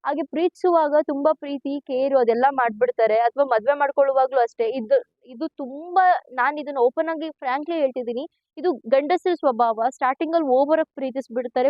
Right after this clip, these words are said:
ಓವರ್ ಆಗಿ ಕೇರ್ ಮಾಡ್ತಾರೆ, ಓವರ್ ಆಗಿ ಎಲ್ಲದನ್ನೂ ಮಾಡ್ತಾರೆ. ಮದ್ವೆ ಆದ್ಮೇಲೋ ಅಥವಾ ಅವ್ಳು ನನ್ನವಳು ಅಂತ ಲವ್ ಅಲ್ಲಿ ಅವ್ಳು ಸಿಕ್ಬಿಟ್ಟು ಆದ್ಮೇಲೆ ಅದನ್ನ ಮಾಡಕ್ ಹೋಗಲ್ಲ,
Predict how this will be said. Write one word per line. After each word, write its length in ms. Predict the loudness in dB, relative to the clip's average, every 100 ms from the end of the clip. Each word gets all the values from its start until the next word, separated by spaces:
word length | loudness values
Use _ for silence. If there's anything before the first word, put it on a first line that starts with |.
| 2
ಓವರ್ 280 | 2 4 2
ಆಗಿ 140 | 0
ಕೇರ್ 200 | 0 0
ಮಾಡ್ತಾರೆ, 400 | 0 -2 -2 -4 -2 0
ಓವರ್ 280 | 2 2
ಆಗಿ 120 | 0 0
ಎಲ್ಲದನ್ನೂ 320 | -2 -2 -4
ಮಾಡ್ತಾರೆ. 420 | -4 -4 -4 -4 -4 _ _ _
ಮದ್ವೆ 240 | -6 0 2
ಆದ್ಮೇಲೋ 460 | 2 0 0 4
ಅಥವಾ 260 | 2 4 4
ಅವ್ಳು 200 | 2 0
ನನ್ನವಳು 500 | -4 -2 0 0 2
ಅಂತ 220 | -2 0 0
ಲವ್ 220 | 2 2
ಅಲ್ಲಿ 160 | 2 2
ಅವ್ಳು 140 | -2
ಸಿಕ್ಬಿಟ್ಟು 440 | -12 -20 -16 -2 0
ಆದ್ಮೇಲೆ 360 | 0 -2 -2 -4 -6
ಅದನ್ನ 260 | -6 -6 0
ಮಾಡಕ್ 340 | 2 2 2
ಹೋಗಲ್ಲ, 340 | 2 2 2